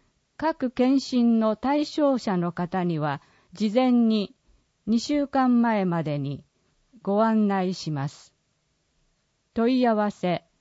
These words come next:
保健福祉課、保健。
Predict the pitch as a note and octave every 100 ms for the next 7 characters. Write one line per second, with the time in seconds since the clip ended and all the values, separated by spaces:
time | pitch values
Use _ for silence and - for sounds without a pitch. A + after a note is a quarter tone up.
0 | _ _ _ - A3+ C4 D#4 D4 B3+ B3
1 | B3+ A#3+ - - G3+ - _ _ G3 -
2 | G#3+ F#3+ E3